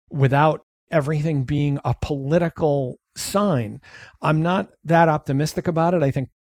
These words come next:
as I say in the book, part of what we've done is break into tribes that are constantly in touch with each other through the media and social media and are constantly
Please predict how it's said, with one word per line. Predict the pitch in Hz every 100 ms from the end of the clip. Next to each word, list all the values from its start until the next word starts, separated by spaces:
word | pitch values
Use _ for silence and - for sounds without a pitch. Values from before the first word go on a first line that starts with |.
| -
as | 143
I | 127
say | - 151
in | 135
the | 110
book, | 143 175 -
part | 151 151
of | 131
what | 143 135
we've | 123 120
done | 143 151
is | 139 117 - - - - _
break | 131 156 170
into | 151
tribes | 127 - 160 151 160 147 127
that | 135
are | 123
constantly | - - 196 226 - 202 185 165
in | 147
touch | - 185 -
with | 165
each | 139 -
other | 151 135 131 123 - - _
through | - 175 156
the | 139
media | 143 156 156 147 139 147
and | 131
social | - 151 151 170
media | 160 151 151 151 143 -
and | - 139 135 131 123 123 - _ -
are | 139
constantly | - 190 185 - - 170 151